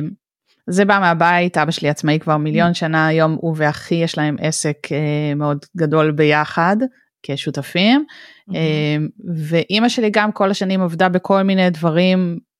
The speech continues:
Speaker 1: כעצמאית, בנתה כל מיני מיזמים שבאו והלכו, אז תמיד ראיתי את זה בב-, בבית, כאילו,
Speaker 2: Mm-hmm.
Speaker 1: תמיד אני אומרת לה שאחד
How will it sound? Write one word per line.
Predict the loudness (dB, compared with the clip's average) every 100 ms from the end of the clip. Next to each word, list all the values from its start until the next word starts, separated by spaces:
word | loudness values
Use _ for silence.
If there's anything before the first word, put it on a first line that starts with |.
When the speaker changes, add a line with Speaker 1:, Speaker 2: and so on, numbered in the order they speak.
| _ -16 -2
Speaker 1:
כעצמאית, | 0 0 -2 -2 0 0 0
בנתה | -2 -2 0 -2
כל | 0
מיני | -2 0 2
מיזמים | 2 2 0 0 0 0
שבאו | 0 -2 -2 -8 -20 _ -2 2 2 2
והלכו, | 2 2 0 0 0 0 -6
אז |
תמיד | -2 0 0
ראיתי | 2 2 2 -2
את |
זה | 0 -2
בב-, | -2 -4 -2
בבית, | 0 2 2 0
כאילו, | -6 -6 -2 -2 -4
Speaker 2:
Mm-hmm. | -8 -12 -12 -16 -20 _
Speaker 1:
תמיד | -2 0
אני | 2
אומרת | 2 0 0
לה | -2
שאחד | -4 -6 -8 -4 0